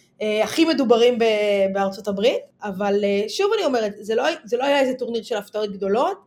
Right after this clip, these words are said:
כן, אה, עפו מדורגות אחת בדרך, שזה תמיד,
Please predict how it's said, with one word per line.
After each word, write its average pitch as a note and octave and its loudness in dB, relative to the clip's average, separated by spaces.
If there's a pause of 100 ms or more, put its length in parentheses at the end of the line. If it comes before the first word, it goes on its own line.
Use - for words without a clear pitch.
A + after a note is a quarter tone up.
(120)
כן, A#3+ 2 (340)
אה, F#3+ -2
עפו A#3 -2
מדורגות G3 -2
אחת F3+ -8
בדרך, A#3+ -4
שזה F3+ -12
תמיד, F#3+ -8